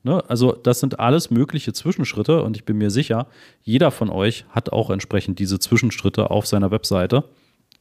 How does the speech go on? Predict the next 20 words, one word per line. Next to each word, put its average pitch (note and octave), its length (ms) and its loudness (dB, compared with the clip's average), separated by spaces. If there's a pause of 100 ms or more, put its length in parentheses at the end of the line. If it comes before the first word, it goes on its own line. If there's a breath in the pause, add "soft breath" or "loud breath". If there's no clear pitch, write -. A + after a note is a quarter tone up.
(800 loud breath)
Die C#3+ 120 6
müsst - 260 4
ihr C3 80 4
beachten, A#2+ 440 2
die D#3 60 2
müsst A#2 240 2
ihr G#2+ 60 2
messbar B2+ 400 0
machen D3+ 320 -2
und - 140 -6
die G#2+ 40 -2
müsst A#2 240 0
ihr - 140 0
auch G#2+ 100 -2
an G#2 160 0
Google C3 260 2
zurückmelden F2+ 640 -2
mit G2+ 140 -6
einer A2 200 0
gewissen A#2 500 2